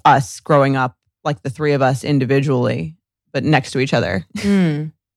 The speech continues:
Speaker 2: Were you ever afraid to kind of let the content evolve as you guys evolved? Just, like, thinking about the relevancy and,
Speaker 1: Mm.
Speaker 2: like,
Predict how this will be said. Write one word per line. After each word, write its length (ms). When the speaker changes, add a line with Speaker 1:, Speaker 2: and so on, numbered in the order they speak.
Speaker 2:
Were 80
you 320
ever 260
afraid 600
to 100
kind 240
of 100
let 220
the 80
content 480
evolve 360
as 160
you 120
guys 260
evolved? 400
Just, 420
like, 280
thinking 360
about 480
the 120
relevancy 840
and, 180
Speaker 1:
Mm. 40
Speaker 2:
like, 260